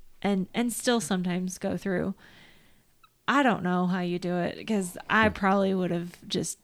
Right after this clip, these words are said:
Speaker 1: been like, "Fuck all this." <laughs> Um,
Speaker 2: Well, yeah, we won't talk about that. <laughs>
Speaker 1: but, you know, we definitely,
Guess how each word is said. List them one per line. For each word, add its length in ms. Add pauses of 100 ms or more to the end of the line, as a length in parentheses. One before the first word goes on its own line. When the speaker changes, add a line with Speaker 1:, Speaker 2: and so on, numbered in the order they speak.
(180)
Speaker 1:
been 220
like, 260
"Fuck 280
all 140
this." 380 (180)
<laughs> 140
Um, 360 (1000)
Speaker 2:
Well, 100
yeah, 100
we 120
won't 140
talk 180
about 200
that. 180 (100)
<laughs> 100
Speaker 1:
but, 420 (480)
you 180
know, 340 (1200)
we 160
definitely, 840